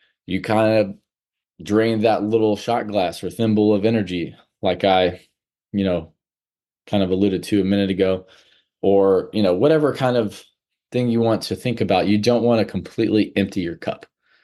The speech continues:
You wanna keep a little bit in there still and then allow that time to refill that cup.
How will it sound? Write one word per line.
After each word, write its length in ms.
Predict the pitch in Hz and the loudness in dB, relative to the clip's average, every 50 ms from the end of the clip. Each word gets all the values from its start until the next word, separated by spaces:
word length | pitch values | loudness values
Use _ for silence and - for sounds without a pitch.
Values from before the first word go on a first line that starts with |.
| _ _ _ _ _ _ _ _ _ _ _ - | _ _ _ _ _ _ _ _ _ _ _ -6
You 120 | 95 95 | -2 0
wanna 180 | 98 101 101 92 | 0 2 0 0
keep 280 | - - 110 107 - | -2 0 -2 0 0
a 40 | 95 | 0
little 240 | 95 101 107 101 98 | 0 2 2 2 2
bit 160 | 95 101 95 | 2 2 2
in 120 | 98 98 95 | 2 2 0
there 200 | 98 95 - - | 0 0 -2 -4
still 380 | - - - 101 98 98 92 | -6 -4 -2 0 2 2 2
and 160 | 82 87 87 | 0 -2 -4
then 80 | 87 87 | -6 -6
allow 320 | 87 82 82 87 90 90 87 | -6 -4 -2 0 2 2 2
that 320 | 92 92 87 87 - _ _ _ - | 2 0 0 -2 -4 _ _ _ -16
time 400 | - - - 104 107 104 101 95 | -10 -4 -2 0 2 2 2 0
to 120 | - 101 | 0 -2
refill 600 | 98 92 92 95 98 95 90 - - 98 92 90 85 | -2 -2 0 0 0 0 0 -2 0 0 0 0 0
that 220 | 85 80 76 - | -2 -4 -6 -6
cup. 260 | - - - - - | -10 -12 -12 -14 -16